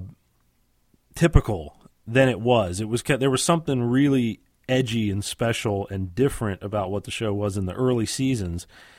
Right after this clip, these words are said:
And that's why, you know, for years I've kind of been saying here on the show that it, it just, it's gotten worse and worse as time has gone on. But, I mean, I'm still glued to every episode because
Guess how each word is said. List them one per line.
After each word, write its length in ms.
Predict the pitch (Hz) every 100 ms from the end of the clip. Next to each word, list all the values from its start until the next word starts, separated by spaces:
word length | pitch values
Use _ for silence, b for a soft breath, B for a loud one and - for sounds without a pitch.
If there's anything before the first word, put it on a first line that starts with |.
| b b b b b b _
And 480 | 135 135 135 127 120 - _ _ _ _ _ -
that's 240 | 135 135
why, 220 | 139 143
you 140 | 143 139
know, 80 | 135
for 160 | 139
years 400 | 127 156 190 143
I've 160 | 131 113
kind 160 | 139
of 80 | 120
been 120 | 127
saying 300 | 127 147 160
here 220 | 151 120 110
on 100 | 107
the 60 |
show 240 | 104 113 110
that 120 | 110
it, 160 | 107 -
it 160 | 117
just, 260 | - 117 - _ _ _ -
it's 160 | 127 -
gotten 400 | 147 131 117 110
worse 360 | 127 135 -
and 100 | 101
worse 340 | 113 131 113 104
as 100 | 101
time 240 | 123 107
has 120 | 101
gone 260 | 98 101 98
on. 280 | 123 113 101
But, 240 | 107 - _ _ -
I 120 | 214
mean, 120 | 226
I'm 200 | 220 214
still 480 | 170 - 214 180 117 - - _ _ _ _ _ -
glued 380 | 113 135 233 175
to 80 | 123
every 280 | 120 117 143
episode 460 | 202 185 - 101
because 640 | 95 107 - 135 120 107